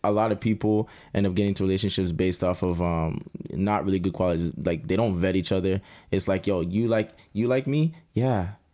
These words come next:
Do you like me? Yeah, I think I like you." And then, "Okay, let's date." You don't have a conversation like, "Yo, I don't, I don't really like, like, yo, I value," it's like if I get in a relationship, it's like, "Yo, I value communication."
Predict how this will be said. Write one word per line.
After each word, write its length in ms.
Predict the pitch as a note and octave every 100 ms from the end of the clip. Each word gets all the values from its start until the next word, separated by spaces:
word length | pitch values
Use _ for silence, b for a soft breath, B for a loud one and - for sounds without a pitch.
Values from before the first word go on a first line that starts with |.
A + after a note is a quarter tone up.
| _
Do 100 | -
you 60 | A2
like 200 | C#3 D3
me? 220 | D#3+ F3 E3 b _ _ _ _
Yeah, 220 | - C#3 G#2
I 60 |
think 220 | G#2 C3+
I 60 | A#2
like 220 | F#2+ F2+
you." 140 | G#2 A2+
And 100 | A2
then, 160 | G#2 G#2 -
"Okay, 260 | - D#3+
let's 180 | D#3 C#3+
date." 340 | A2 D#3 G#2+ B B -
You 60 | G#2
don't 140 | B2
have 120 | C3
a 60 | A2
conversation 640 | C3 B2 G#2 A#2 A2 G#2
like, 180 | G2 F2+
"Yo, 200 | G2 E2+ -
I 100 | F#2+
don't, 240 | A2+ G#2+ -
I 100 | G2
don't 160 | A2+
really 160 | G#2+ G#2+
like, 240 | G2+ G2 F#2+
like, 160 | F2+
yo, 140 | F#2+ F#2+
I 140 | A2
value," 300 | B2 A#2+ A#2 B B -
it's 160 | A#2+
like 200 | D#3 D3+
if 120 | B2 C#3
I 60 |
get 60 | C3
in 20 |
a 40 | B2+
relationship, 280 | B2 C3 A#2
it's 60 |
like, 140 | G#2 F2
"Yo, 100 | E2+
I 140 | G2+
value 220 | G2+ G#2
communication." 680 | - G2+ F#2+ G2 F2+ - -